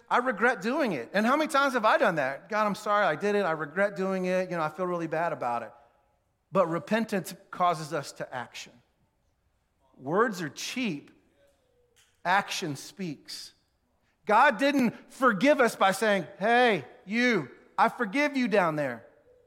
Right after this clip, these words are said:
He took action and demonstrated his love for us, and that while we were sinners,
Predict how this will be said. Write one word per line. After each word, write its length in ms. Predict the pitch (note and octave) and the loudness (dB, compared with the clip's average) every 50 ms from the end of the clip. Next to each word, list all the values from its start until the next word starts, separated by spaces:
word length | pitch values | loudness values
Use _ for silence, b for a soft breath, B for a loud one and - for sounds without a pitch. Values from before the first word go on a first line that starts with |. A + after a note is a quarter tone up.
| _ _ _ _ _ _ _ _ _ _ _ _ | _ _ _ _ _ _ _ _ _ _ _ _
He 120 | - A3 | -10 -4
took 240 | F3 C4+ B3 G#3 A#3 | 0 2 2 4 4
action 420 | A3 A3+ B3 B3 - - A3+ F#3+ | 4 4 4 2 0 -2 -2 -2
and 120 | F#3 F3+ E3 | -2 0 2
demonstrated 540 | D3+ B3 C4+ C#4 B3 - - A3+ A3 G#3 G3+ | 2 2 4 2 2 0 2 0 2 2 0
his 140 | F#3+ E3+ | 0 2
love 220 | F#3+ G3 G3 G3 G3 | 4 4 4 4 4
for 120 | G3+ G3 | 2 2
us, 160 | G3 G3+ G3 | 2 2 2
and 100 | - G3+ | 0 -2
that 120 | F#3+ F3+ F3+ | -2 0 4
while 220 | G#3 A3 A3+ A3+ | 4 6 6 6
we 100 | A#3 A3 | 4 2
were 100 | G3+ G3 | 0 -2
sinners, 460 | F3 - - C#4 C4+ A#3 G#3+ G3+ E3 | -2 -2 0 2 4 4 4 2 0